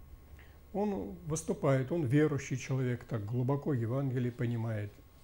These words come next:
Но тоже манера его выступлений такая, без жестов практически. Он сидя обычно, так тихо, довольно-таки монотонно говорит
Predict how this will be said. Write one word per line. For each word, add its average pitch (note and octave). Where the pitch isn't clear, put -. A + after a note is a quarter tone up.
Но G#3
тоже C#3+
манера E3
его D#3
выступлений E3
такая, B2
без D#3+
жестов C#3
практически. -
Он C3+
сидя F3+
обычно, C3
так -
тихо, C#3+
довольно-таки D3+
монотонно D3+
говорит C#3+